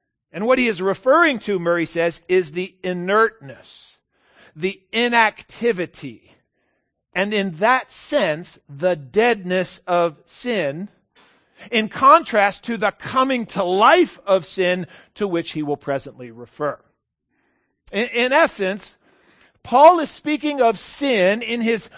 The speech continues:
old life like a sleeping giant, lying there at the depth of his being.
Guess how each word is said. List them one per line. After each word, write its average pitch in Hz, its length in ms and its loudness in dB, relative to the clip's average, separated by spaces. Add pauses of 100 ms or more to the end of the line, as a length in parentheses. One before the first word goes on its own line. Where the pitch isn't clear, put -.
(180)
old 247 380 6
life 226 420 4
like 202 240 0
a 208 80 -2
sleeping 269 800 -2
giant, 196 440 0 (1120)
lying 233 720 4
there 240 400 4
at 196 180 -2
the 208 80 -2
depth 208 340 0
of 196 120 -4
his 185 160 -4
being. 151 320 -6